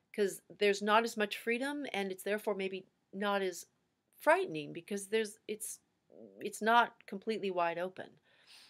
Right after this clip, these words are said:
It's a little safer. And other people will feel more constricted in those, those, uh,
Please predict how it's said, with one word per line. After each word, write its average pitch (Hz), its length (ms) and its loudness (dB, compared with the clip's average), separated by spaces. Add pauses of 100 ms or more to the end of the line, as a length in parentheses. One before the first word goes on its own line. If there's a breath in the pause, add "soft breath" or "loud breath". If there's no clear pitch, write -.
(200 loud breath)
It's - 140 -10
a 180 60 -2
little 165 140 -4
safer. - 680 0 (340 soft breath)
And 196 220 -2
other - 240 2
people 208 380 -4
will 190 100 -4
feel 190 200 -2
more 180 140 -6
constricted - 680 -8 (280)
in 196 220 -2
those, 175 640 0 (1500)
those, 190 760 4
uh, 160 440 4